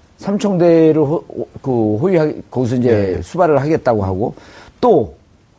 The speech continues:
Speaker 1: 어젠가요, 오늘인가요? 그 토니 행가의 그 정 원장 자매가 들어갔단
Speaker 2: 예,
Speaker 1: 말이에요.
Speaker 2: 예, 미용실 주인, 예, 또 들어갔다 나왔다.
Speaker 1: 근데 너는
Speaker 2: 보도가
Speaker 1: 기자한테
Speaker 2: 됐습니다.
Speaker 1: 물어봤더니
Speaker 2: 음.
Speaker 1: 자기들 친박 의원들조차도 그냥 뭐 상태에서,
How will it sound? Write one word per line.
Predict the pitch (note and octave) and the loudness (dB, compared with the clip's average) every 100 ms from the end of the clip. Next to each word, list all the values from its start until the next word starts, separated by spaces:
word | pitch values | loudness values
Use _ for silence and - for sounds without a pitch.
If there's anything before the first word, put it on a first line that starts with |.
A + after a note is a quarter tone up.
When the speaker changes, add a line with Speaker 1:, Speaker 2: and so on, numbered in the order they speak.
| - - - F#2+ | -20 -20 -14 -4
Speaker 1:
어젠가요, | C3+ C3+ A3 B3+ B3+ G#3+ | -2 0 0 2 4 4
오늘인가요? | D#3 C#3+ C3 G#2+ G#2 G#2+ - _ _ _ | 2 0 -2 -2 -2 -4 -10 _ _ _
그 | - C#3 C3+ B2+ B2 | -6 -2 0 0 0
토니 | E3 G#3 | -2 0
행가의 | G3+ F3 D#3+ E3 | 0 2 2 2
그 | D#3+ | 0
정 | C#3 C#3+ | 0 2
원장 | D3 D3 C3+ B2+ A#2 _ | 2 2 0 -2 -4 _
자매가 | - C3+ D3+ C3+ C#3 A2+ G2 - - - _ | -6 0 0 2 2 2 -4 -10 -20 -20 _
들어갔단 | - C#3 B2 A#2+ | -4 -4 -2 -2
Speaker 2:
예, | D#3 | 2
Speaker 1:
말이에요. | D3+ C#3 C3 | 2 2 -2
Speaker 2:
예, | |
미용실 | A2+ C#3 D3 A#2+ A2+ | -2 -2 -2 -4 -6
주인, | A#2+ G#2+ A2 A#2 | -6 -6 -6 -4
예, | A2+ | -4
또 | G2 C3 | -2 -6
들어갔다 | A#2 D3+ C3+ C3+ | -2 -2 -2 -4
나왔다. | A2+ - | -6 -2
Speaker 1:
근데 | A3 | 0
너는 | F3+ F#3+ | 2 0
Speaker 2:
보도가 | G3+ | -2
Speaker 1:
기자한테 | E3+ E3+ F3+ G3 | -2 0 0 0
Speaker 2:
됐습니다. | D#3+ | 0
Speaker 1:
물어봤더니 | E3 D3 - D3+ F#3 C3 | 2 0 -2 -6 -6 -8
Speaker 2:
음. | F#2 G2 _ _ _ _ | -12 -16 _ _ _ _
Speaker 1:
자기들 | - D3 E3 G3+ E3+ G#3+ G3+ F3 - | -8 -4 0 0 4 4 4 -2 -10
친박 | - A#3+ A#3+ A#3 A3+ - | -8 -2 2 2 2 -4
의원들조차도 | - F3 G3+ G3+ G3 D#3+ D#3 - C3+ C#3 - | -2 2 2 2 -2 -2 -4 -4 -6 -6 -8
그냥 | - D3+ F#3 B3 | -6 -2 0 0
뭐 | G3+ F3 | 0 -2
상태에서, | C#3 E3+ F3 D3 E3 | -6 -8 -6 -4 -6